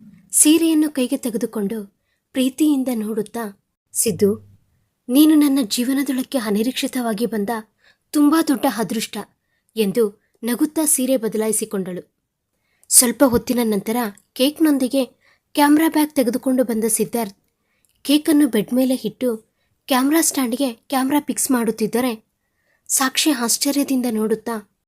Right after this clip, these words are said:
"ಫೋಟೋಸ್‌ಗೋಸ್ಕರ ಕ್ಯಾಮೆರಾ ಕೂಡ ತೆಗೆದುಕೊಂಡು ಬಂದ್ರಾ?" ಎಂದು ಕೇಳಿದಳು. ಸಿದ್ಧಾರ್ಥ್ ಕ್ಯಾಮೆರಾ ಫಿಕ್ಸ್ ಮಾಡಿ ಆಕೆಯ ಭುಜದ ಸುತ್ತಲೂ ಕೈಯನ್ನು ಹಾಕಿ ಹತ್ತಿರಕ್ಕೆ ತೆಗೆದುಕೊಂಡು, "ಹೌದು, ನಮ್ಮ ಲೈಫ್‌ನಲ್ಲಿ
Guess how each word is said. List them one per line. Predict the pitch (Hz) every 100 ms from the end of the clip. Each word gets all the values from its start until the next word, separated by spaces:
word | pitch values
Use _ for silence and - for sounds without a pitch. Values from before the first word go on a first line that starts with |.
| _ _ -
"ಫೋಟೋಸ್‌ಗೋಸ್ಕರ | 254 254 330 - 262 - - 226 240 220 _ -
ಕ್ಯಾಮೆರಾ | 247 254 311
ಕೂಡ | 302 302
ತೆಗೆದುಕೊಂಡು | 294 233 233 240 214
ಬಂದ್ರಾ?" | 202 180 202 208 - - _ _ -
ಎಂದು | 240 220
ಕೇಳಿದಳು. | 220 208 196 180 170 _ _ _ _ _ _ -
ಸಿದ್ಧಾರ್ಥ್ | - 202 247 226 - _ _ _ _
ಕ್ಯಾಮೆರಾ | 277 262 285 311
ಫಿಕ್ಸ್ | 240 202 269
ಮಾಡಿ | 254 240 220 - _ _ _ _ -
ಆಕೆಯ | 285 330
ಭುಜದ | 320 214 247 302
ಸುತ್ತಲೂ | - - 277 277
ಕೈಯನ್ನು | - 220 233 240
ಹಾಕಿ | 202 202 202 233 220 _ 220
ಹತ್ತಿರಕ್ಕೆ | 214 285 269 - 254
ತೆಗೆದುಕೊಂಡು, | 220 220 220 220 196 214 - _ _ _ _ _ _ _ -
"ಹೌದು, | 196 196 196 _ _ _ _ _ _ -
ನಮ್ಮ | 233 254 254
ಲೈಫ್‌ನಲ್ಲಿ | 220 220 220 226 202 214